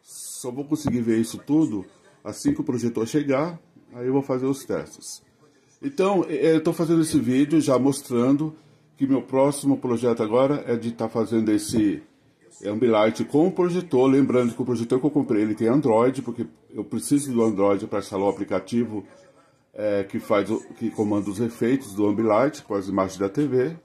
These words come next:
E assim que tiver tudo pronto, eu vou fazer um outro vídeo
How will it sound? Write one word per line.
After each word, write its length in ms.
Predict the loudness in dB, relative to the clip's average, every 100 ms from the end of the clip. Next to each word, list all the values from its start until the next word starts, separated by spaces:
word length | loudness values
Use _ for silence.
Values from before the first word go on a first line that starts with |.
| _ _ _ _ _ _ _ _ _ _
E 440 | -8 -4 -2 2 2
assim 220 | 2 -4
que 80 | -2
tiver 260 | 2 2
tudo 240 | 2 0 2
pronto, 600 | 4 4 2 0 -2 -4 -6
eu 100 | -4
vou 100 | -2
fazer 300 | -2 2 2
um 120 | 4
outro 280 | 2 0 -2
vídeo 520 | 4 4 2 -4